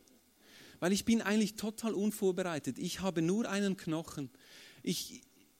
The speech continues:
ich habe nicht die Zeit, mir da weiß nicht was aus den Fingern zu saugen.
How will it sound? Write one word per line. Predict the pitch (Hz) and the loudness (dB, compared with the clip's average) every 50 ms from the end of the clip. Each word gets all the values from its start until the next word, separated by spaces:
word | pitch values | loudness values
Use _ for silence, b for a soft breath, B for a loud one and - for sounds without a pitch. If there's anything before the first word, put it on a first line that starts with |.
| _ _ _ _ | _ _ _ _
ich | - 165 156 - - | -4 -4 -4 -2 0
habe | 180 185 175 - - - 170 | 0 0 0 0 0 4 6
nicht | 175 196 233 247 - - - - | 6 6 6 4 4 -2 -2 -2
die | 233 - | -2 0
Zeit, | - - - - 180 185 196 185 - - - | 2 2 2 2 0 0 -2 -2 -2 -2 -2
mir | 156 151 151 147 | 0 0 0 2
da | 135 147 139 135 123 | 2 2 2 2 2
weiß | 135 147 180 220 208 - | 0 0 0 0 0 0
nicht | 196 165 - - | -2 -2 -2 -2
was | 160 165 160 - | -4 -2 -2 -2
aus | - - 151 - | -2 -2 -2 -2
den | - 147 131 120 | 0 -2 -2 -2
Fingern | - - 170 185 190 175 | -2 -6 -4 -4 -4 -4
zu | - 156 | -4 -4
saugen. | 135 - 143 120 127 131 123 123 | -2 -2 -2 -2 -2 -4 -4 -6